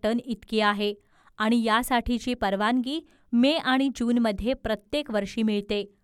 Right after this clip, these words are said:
पण यावर्षी त्यांनी साखर निर्यातीला अधिक प्राधान्य दिलं आहे. ही निर्यात साउथ आफ्रिकन डेव्हलपमेंट कम्युनिटीकडून होईल." ते म्हणाले, "या महिन्यात चार कंपन्यांना छत्तीस हजार मेट्रिक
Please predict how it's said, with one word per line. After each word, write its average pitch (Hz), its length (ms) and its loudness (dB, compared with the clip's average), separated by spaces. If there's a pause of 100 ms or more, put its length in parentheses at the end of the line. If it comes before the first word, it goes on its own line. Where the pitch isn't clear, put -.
(680)
पण 302 160 2
यावर्षी 277 600 2
त्यांनी 240 380 0
साखर 240 440 0
निर्यातीला 220 760 -2
अधिक 220 360 -2
प्राधान्य 208 520 0
दिलं 202 260 -2
आहे. 208 280 0 (360)
ही 311 240 0
निर्यात 285 460 0
साउथ 262 460 0
आफ्रिकन 240 540 0
डेव्हलपमेंट 233 640 -2
कम्युनिटीकडून 208 800 -2
होईल." 202 320 -2 (420)
ते 214 120 6
म्हणाले, 220 460 2 (640)
"या 294 220 4
महिन्यात 320 440 2
चार 269 300 4
कंपन्यांना 247 800 2
छत्तीस 294 520 -2
हजार 247 300 2
मेट्रिक 214 380 0